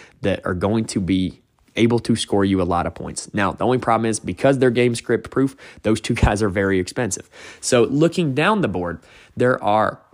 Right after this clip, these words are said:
a few more guys that I think that the game script is going to play out well for them. First is Antonio Gibson. So Brian Robinson Junior, who was getting hype all camp, obviously had the unfortunate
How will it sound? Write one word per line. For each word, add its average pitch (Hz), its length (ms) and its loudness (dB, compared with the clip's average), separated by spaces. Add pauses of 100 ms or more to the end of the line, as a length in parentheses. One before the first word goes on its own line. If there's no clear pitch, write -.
(420)
a 139 80 0
few 170 220 -2
more 156 180 2
guys 113 300 2
that 110 80 -2
I 104 100 2
think 90 300 -10
that 92 180 -4
the - 80 -14
game 95 240 -4
script - 340 -8
is - 120 -6
going 92 220 -4
to - 100 -10
play - 240 -6
out 90 180 0
well 156 160 2
for 160 160 -4
them. 78 160 -10 (1040)
First 151 320 0
is 117 80 -2
Antonio 123 480 0
Gibson. 120 400 -2 (460)
So 113 360 2
Brian 131 400 2
Robinson 175 500 0
Junior, 107 320 -4
who 113 160 -6
was 107 160 -2
getting 123 280 -2
hype 123 340 -6 (240)
all 147 260 2
camp, 107 380 -8
obviously 127 420 -2
had 117 240 -4
the 110 120 -6
unfortunate 117 680 -6